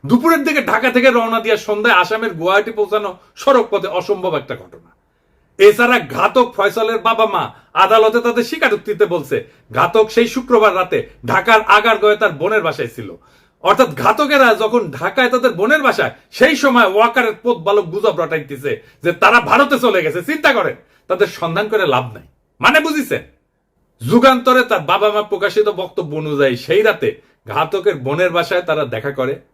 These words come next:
ফয়সালের সাথে। সেখানে আসামি শুটার ফয়সাল তার অবস্থান নিরাপদ মনে না হয়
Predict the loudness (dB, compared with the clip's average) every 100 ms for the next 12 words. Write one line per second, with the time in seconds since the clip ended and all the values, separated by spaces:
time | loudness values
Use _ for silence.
0 | _ _ _ -2 -2 -2 -4 -8 -20 _
1 | _ _ _ -2 0 2 0 0 -2 0
2 | -2 0 -2 -4 _ -14 -4 2 2 2
3 | 0 2 0 0 -2 0 2 2 0 2
4 | 2 2 2 -2 -2 -4 -2 -2 -2 -2
5 | -2